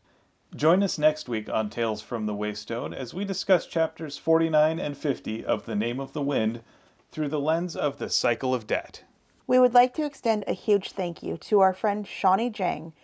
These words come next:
Speaker 2: for our theme music.
Speaker 1: And many thanks to Patrick Rothfuss for creating a world that we've enjoyed exploring.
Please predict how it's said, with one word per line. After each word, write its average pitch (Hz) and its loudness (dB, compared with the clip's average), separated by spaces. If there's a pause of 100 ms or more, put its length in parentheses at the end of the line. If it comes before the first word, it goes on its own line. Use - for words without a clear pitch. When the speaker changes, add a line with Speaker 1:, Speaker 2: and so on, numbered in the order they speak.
(200)
Speaker 2:
for 180 2
our 208 6
theme 214 -2
music. 165 -8 (360)
Speaker 1:
And 139 0
many 170 4
thanks 156 -4
to - -4
Patrick 139 0
Rothfuss 147 0
for 196 -2
creating 196 0
a 175 2
world 139 2
that 110 -6
we've 123 -4
enjoyed 110 -2
exploring. 151 -4